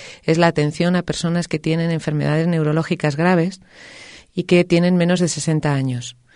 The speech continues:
Hay muchas personas. Algunos de ellos son por consumo de sustancias, que se produce una, pues desde el alcohol,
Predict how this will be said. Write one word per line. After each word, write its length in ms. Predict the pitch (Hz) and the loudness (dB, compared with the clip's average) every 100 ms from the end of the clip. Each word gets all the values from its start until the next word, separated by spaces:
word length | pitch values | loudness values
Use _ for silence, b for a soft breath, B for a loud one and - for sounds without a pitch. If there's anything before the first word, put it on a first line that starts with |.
| b b | b b
Hay 160 | 170 | 2
muchas 340 | 180 190 208 190 | 4 4 2 0
personas. 540 | 147 - 131 123 120 - b b b b b | -2 -6 -8 -8 -12 -20 b b b b b
Algunos 420 | 151 160 175 180 | 0 4 4 4
de 80 | 208 | 6
ellos 200 | 220 196 | 6 4
son 200 | 185 180 | 0 0
por 160 | 170 | -2
consumo 340 | 165 151 160 147 | -2 -2 0 0
de 80 | |
sustancias, 760 | 143 147 190 214 214 202 269 - | -2 -2 2 2 2 0 0 -4
que 180 | - 147 | -6 -4
se 140 | 147 | -4
produce 420 | 147 147 147 160 | -4 -4 0 0
una, 560 | 160 151 147 147 147 143 | 2 0 0 0 -2 -2
pues 220 | 143 - | -6 -4
desde 320 | 147 139 147 147 | -2 0 2 2
el 120 | 147 | 2
alcohol, 440 | 139 - 185 294 | 0 2 2 2